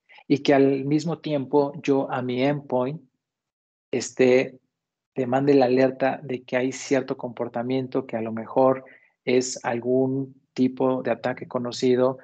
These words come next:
y verificar que los, los indicadores de compromiso o incluso la firma esté actualizada. Y que a la misma, al mismo tiempo pueda en mi perímetro hacia servicios SaaS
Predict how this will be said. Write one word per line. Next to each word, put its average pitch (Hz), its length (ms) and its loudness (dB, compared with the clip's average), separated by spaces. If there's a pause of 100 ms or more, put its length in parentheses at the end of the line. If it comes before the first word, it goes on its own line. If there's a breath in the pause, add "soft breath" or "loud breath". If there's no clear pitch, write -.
(200 loud breath)
y 127 100 2
verificar 120 800 0 (180)
que 127 440 -2
los, 117 220 -4 (200)
los - 360 -4
indicadores 120 440 0
de 120 80 0
compromiso 127 800 -2 (380 loud breath)
o 127 180 2
incluso 127 460 -2
la 113 160 -4
firma 127 840 -2 (680)
esté - 200 -4
actualizada. 120 760 -2 (800 loud breath)
Y 143 180 2
que 147 100 4
a 135 100 8
la 135 160 4
misma, 165 540 0
al 131 220 -4
mismo 156 320 -4
tiempo 139 460 -4
pueda 135 460 2
en 131 160 -4
mi 127 120 -2
perímetro 131 640 0
hacia 117 480 -4
servicios 123 600 -8
SaaS 127 440 0